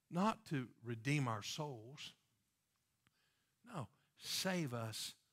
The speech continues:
from Roman oppression. Redeem this place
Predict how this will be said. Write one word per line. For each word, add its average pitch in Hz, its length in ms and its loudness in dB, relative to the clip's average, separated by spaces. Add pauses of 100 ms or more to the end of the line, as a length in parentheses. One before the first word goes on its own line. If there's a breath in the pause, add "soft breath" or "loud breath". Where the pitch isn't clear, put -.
(160)
from 117 260 -4
Roman 113 300 0
oppression. - 480 -10 (2500 soft breath)
Redeem 170 480 6
this 147 220 2
place - 680 0